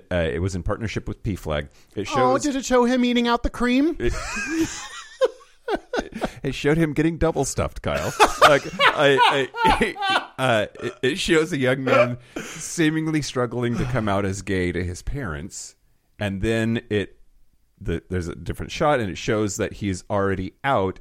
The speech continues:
Speaker 1: and it's his parents helping him practice coming out to his grandmother.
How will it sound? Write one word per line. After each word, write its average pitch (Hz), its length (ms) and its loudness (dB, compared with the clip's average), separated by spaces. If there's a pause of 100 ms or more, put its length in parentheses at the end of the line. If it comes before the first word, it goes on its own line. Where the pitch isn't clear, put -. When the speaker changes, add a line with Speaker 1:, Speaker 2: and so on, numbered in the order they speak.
Speaker 1:
and 87 100 -4
it's 85 220 -6
his - 180 -8
parents 117 540 -2
helping 98 320 -4
him 90 160 -4
practice 139 640 -4
coming 80 300 -6
out 73 160 -4
to 71 100 -6
his 73 140 -6
grandmother. - 640 -8